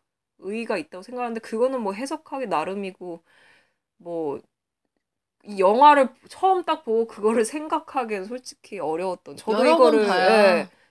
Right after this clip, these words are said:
Speaker 1: 여러 번 보고 나서야 좀 약간 이해하게 되는 그런 얘기도 했-, 얘기이기도 했어요.
Speaker 2: 근데 저는 좀 스토커 결말이 좀 아쉬웠어요. 좀 약간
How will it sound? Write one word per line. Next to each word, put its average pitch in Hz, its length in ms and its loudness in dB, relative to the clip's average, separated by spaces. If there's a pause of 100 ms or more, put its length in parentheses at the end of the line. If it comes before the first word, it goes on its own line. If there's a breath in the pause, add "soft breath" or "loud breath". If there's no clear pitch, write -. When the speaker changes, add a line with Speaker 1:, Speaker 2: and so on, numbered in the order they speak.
(120)
Speaker 1:
여러 247 280 4
번 311 220 4
보고 196 500 0
나서야 196 560 -4
좀 175 280 -18
약간 - 240 -18
이해하게 190 460 -8
되는 165 260 -18
그런 165 280 -20
얘기도 156 440 -14
했-, 190 220 -20
얘기이기도 156 640 -14
했어요. - 300 -20 (360)
Speaker 2:
근데 277 120 -12
저는 247 520 -4 (460)
좀 302 120 -18
스토커 403 380 -12
결말이 226 420 -6
좀 190 140 -14
아쉬웠어요. 170 720 -14 (1500)
좀 302 200 -8
약간 190 640 -6